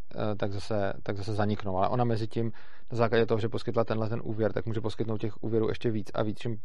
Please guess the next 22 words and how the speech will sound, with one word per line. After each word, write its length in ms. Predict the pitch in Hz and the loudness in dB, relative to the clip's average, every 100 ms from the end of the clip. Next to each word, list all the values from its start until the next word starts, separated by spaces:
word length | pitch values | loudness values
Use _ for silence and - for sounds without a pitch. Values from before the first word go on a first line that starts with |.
| - - | -4 0
pádem 280 | 107 110 113 | 4 4 2
peněz 260 | 113 107 - | 0 0 -2
jako 140 | 117 | 0
neustále 460 | 110 104 - 107 110 | 0 0 2 2 2
přibývá. 560 | - 107 107 104 95 - - - - - - | 0 -2 0 0 0 -2 -4 -4 -4 -4 0
Jo, 160 | 110 123 | 0 0
ty 100 | 131 | 0
pen-, 240 | 113 117 95 | 0 -2 -2
tě-, 120 | 107 | -4
těch 180 | - 120 | -4 -2
peněz 260 | 117 113 107 | 0 -2 -2
se 100 | 113 | -2
pořád 260 | 110 120 | 0 0
množí 400 | 110 110 107 135 - - - - | 0 -2 -2 -2 -2 -4 -4 -2
a 180 | - 113 | 0 0
množí 300 | 113 113 110 | 2 0 -2
se 120 | 107 | -2
proto, 400 | 110 113 104 113 | 0 0 2 2
že 280 | 110 113 110 | 2 2 0
banky, 540 | 107 104 101 117 110 110 | 0 -2 0 0 0 -2
eh, 360 | - 107 104 | -2 -2 -2
poskytujou, 760 | - 113 113 107 107 104 107 | -2 -4 -4 0 0 0 -2